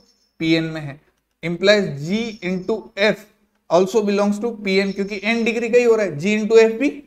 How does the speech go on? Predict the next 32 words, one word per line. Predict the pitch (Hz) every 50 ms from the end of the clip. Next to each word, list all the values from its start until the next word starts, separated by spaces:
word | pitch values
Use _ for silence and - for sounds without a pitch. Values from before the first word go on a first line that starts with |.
| _
N | - 180 208 220
degree | 214 233 208 240 247
का | 208 262
ही | 285
होगा, | 277 277 262 240 262 - - - _ _ _
कोई | 214 220
जी | 202 185 208 226 226 220 202
N | 208 214 214 214
degree | 208 208 214 220 214
के | 208 226
दो | 202 190 214 208 208
permutations | 196 202 196 202 208 202 214 214 214 214 208 208 208 208
कर | - 208
लिए | 190 208 214 202 190 196 - - - - -
और | 175 190 196
उन | 196 196 190
दोनों | 208 202 208 208
का | 220
product | 208 185 190 196 196 208 196 196
करवा | 208 208 202 202
दिया | 190 185 190 160 131 - _ _ _ _
तो | - 180
वो | 180 208 202
N | 190 196 202 202
degree | 208 214 208 214 214
का | 226 226
ही | 226
होगा। | 214 208 202 208 202 202 - - - - - - - _
So | _ 202 208 214 208 - - - - _ _ _ _ _ _ _ _ _ _ _ _ _ _ _ _ _ _ _ _ _ _ _ _ _ _ _ _ - - - - - - - - - _ _ _ _ _ _ _ _ _ _ -
पी | 190 196 214
एन | 220 226 220 214 220
is | 226 226 - -